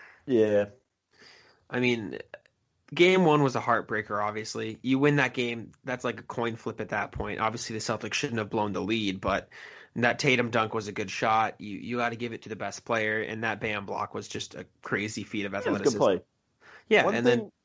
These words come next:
Speaker 1: another thing they need to continue to do, we talked about this as well. Um, keep taking good shots. Uh, you said they didn't
Speaker 2: Yes.
Speaker 1: take as many threes. That's important. Uh, it allows, if you're taking good shots, it's hard to come back.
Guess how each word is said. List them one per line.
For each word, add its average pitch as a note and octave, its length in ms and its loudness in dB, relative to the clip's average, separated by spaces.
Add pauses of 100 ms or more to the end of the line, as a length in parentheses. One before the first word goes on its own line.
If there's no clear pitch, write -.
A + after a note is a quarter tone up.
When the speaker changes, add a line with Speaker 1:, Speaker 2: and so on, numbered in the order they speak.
(160)
Speaker 1:
another F#3+ 220 2
thing G3+ 160 -2
they G3 120 0
need F#3 160 -2
to E3+ 40 -6
continue E3 360 -2
to D3+ 60 -10
do, D#3 180 4
we C#3+ 100 4
talked D3 240 -2
about C3+ 160 2
this C3 200 0
as A2 100 -6
well. E3+ 580 4 (1300)
Um, A#2 240 4
keep G#3+ 180 0
taking G#3+ 220 4
good C#3 160 2
shots. - 520 -2 (120)
Uh, A2 80 2
you A2+ 140 2
said A2 160 -2
they C3 80 6
didn't C#3+ 80 6
Speaker 2:
Yes. C3 80 -4
Speaker 1:
take D3 100 2
as B2+ 80 -2
many C3 160 2
threes. D3 640 2 (280)
That's F3 200 4
important. C#3 420 4 (480)
Uh, G2+ 400 2 (100)
it E2 120 -8
allows, C#3 640 4
if - 100 -12
you're G#3+ 100 -2
taking A3+ 200 2
good E3 160 4
shots, D#3 300 2
it's G2+ 100 -12
hard C3 340 0
to - 60 -8
come A2 180 -6
back. G#2+ 340 -4